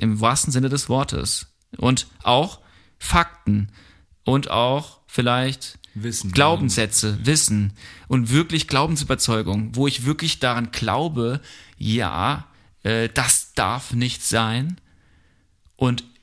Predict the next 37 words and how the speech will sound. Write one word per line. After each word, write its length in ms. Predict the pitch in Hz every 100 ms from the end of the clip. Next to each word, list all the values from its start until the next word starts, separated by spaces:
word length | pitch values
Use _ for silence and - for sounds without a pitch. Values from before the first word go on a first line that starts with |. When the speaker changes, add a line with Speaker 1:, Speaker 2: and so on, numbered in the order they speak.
| _ _ -
Speaker 1:
ich 220 | 117 110
hab 220 | 123 143
hier 120 | 139 -
etwas, 400 | 90 113 - -
das 180 | 113 -
setzt 200 | 120 -
sich 100 | 107
dem 160 | 113
entgegen. 580 | 95 110 113 123 135 160 -
Also 180 | 110
da 120 | 110 123
kommt 240 | 156 143
das 180 | - -
Aktivistische 760 | - - 107 - - 117 - 76
in 160 | 104
mir 180 | 104 107
und 140 | 123
das 100 | 175
ist 180 | 180 -
diese, 460 | 147 131 131 127 -
auch 160 | 127
in 80 | 135
der 100 | 117
Vorbereitung 680 | - 156 196 107 104 113 101
auf, 380 | 87 - - -
auf 160 | 110 -
diesen 180 | 113
Podcast, 420 | 104 165 - 135 - - - -
hab 120 | 117
ich 80 | 131
so 160 | 123 117
die, 360 | 120 123 139
wieder 260 | 131 185 156
diese 200 | 135 131
Spannung 420 | - - 131 143 117
gespürt 380 | 113 - 117
zwischen, 440 | - 117 - 131